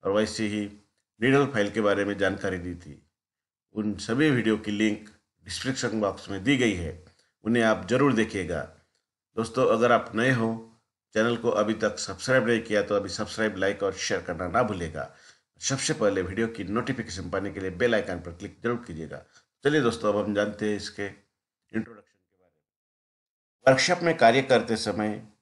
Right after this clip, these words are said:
कई ऐसे कार्य भी करने पड़ते हैं जिनको साधारण फाइल के द्वारा नहीं बना सकते, इसलिए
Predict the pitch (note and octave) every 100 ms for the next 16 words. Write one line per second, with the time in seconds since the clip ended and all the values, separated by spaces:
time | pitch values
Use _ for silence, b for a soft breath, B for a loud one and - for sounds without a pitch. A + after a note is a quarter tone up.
0 | _ _ _ _ C3 D3+ D3+ - A#2 -
1 | A#2 B2 A#2 A2+ A2 A2+ A2+ A2 C3+ C3
2 | G#2+ G#2 G#2 G#2 G#2+ G#2+ _ _ _ _
3 | _ _ A#2 A2+ B2 A#2+ A2+ A#2 D3+ D3
4 | C#3 A#2 A2 G#2+ G#2+ G#2 G2+ G#2+ A2 C#3
5 | C#3+ A2+ G#2 G2+ E2+ - B1+ - _ _
6 | _ _ _ _ _ _ - C#3 D3 C3+
7 | B2 A#2+ A#2+